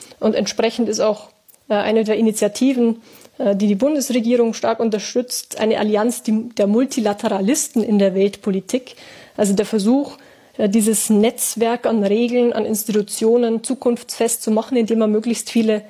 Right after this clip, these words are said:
gleichgesinnte Staaten mobilisiert. Also die Perspektiven für die Zeit nach dem, nach der Wahl zwanzig zwanzig,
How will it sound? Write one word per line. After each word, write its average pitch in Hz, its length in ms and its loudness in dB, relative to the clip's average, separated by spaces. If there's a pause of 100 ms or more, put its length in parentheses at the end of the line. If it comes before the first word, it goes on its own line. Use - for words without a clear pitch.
(200)
gleichgesinnte 220 640 0
Staaten 208 440 -2
mobilisiert. 190 760 -2 (1040)
Also 220 320 -2
die 208 240 0
Perspektiven 269 840 0 (240)
für 247 200 0
die 226 120 2
Zeit 233 260 0
nach 233 220 0
dem, 233 200 -2 (340)
nach 233 180 0
der 208 180 0
Wahl 226 380 0
zwanzig 214 420 -4
zwanzig, 240 600 -4